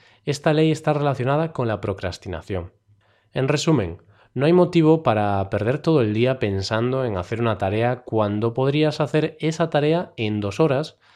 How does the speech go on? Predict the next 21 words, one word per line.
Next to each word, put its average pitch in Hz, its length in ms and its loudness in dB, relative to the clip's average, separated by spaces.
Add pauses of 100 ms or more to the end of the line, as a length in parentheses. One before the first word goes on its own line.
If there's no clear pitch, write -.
(160)
y 156 160 2
tener 160 400 4
el 127 160 0
resto 156 360 0
del 143 140 4
día 165 240 2
libre 135 400 -2
para 80 300 -6
ti. 85 240 -8 (580)
Lógico, 127 600 -2
¿verdad? 123 440 0 (400)
Lástima 139 540 2
que 107 400 0
algunas 127 340 2
veces 135 540 0
la 117 300 -4
procrastinación 139 1160 -2
nos 120 220 0
gane 117 260 2
la 107 160 -2
partida. 92 520 -4